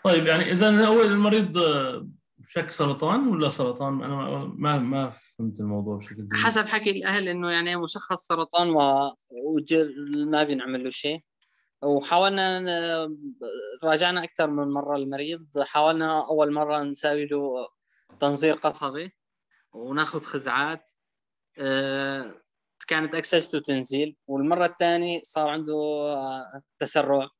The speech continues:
Speaker 2: نبض ما، ما قدرنا ندخل عليه، فتركنا علاج محافظ ومراقبة. و
Speaker 1: تمام، أنا بتذكر شفت الطبق المحوري مع الأهل، كان في كتلة واضحة.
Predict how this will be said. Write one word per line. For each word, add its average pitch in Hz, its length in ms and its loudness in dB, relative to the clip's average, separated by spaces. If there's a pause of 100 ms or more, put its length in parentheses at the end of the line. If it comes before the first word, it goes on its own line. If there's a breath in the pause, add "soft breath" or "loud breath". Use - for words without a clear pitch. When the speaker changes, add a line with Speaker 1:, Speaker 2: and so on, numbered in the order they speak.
(240)
Speaker 2:
نبض 143 340 0
ما، 139 260 -2
ما 139 140 -2
قدرنا 127 320 -4
ندخل 127 280 -6
عليه، 135 280 -2 (500 soft breath)
فتركنا 175 800 4
علاج 165 320 2
محافظ 151 640 -2 (640 soft breath)
ومراقبة. 127 1400 0 (880)
و 151 420 0 (840)
Speaker 1:
تمام، 160 260 0
أنا 165 480 2
بتذكر 180 480 0
شفت 185 260 -4
الطبق 156 420 -2
المحوري 147 400 -4
مع 127 120 -2
الأهل، 127 380 -6
كان 127 280 -6
في 131 100 -6
كتلة 113 340 -4
واضحة. 113 480 -10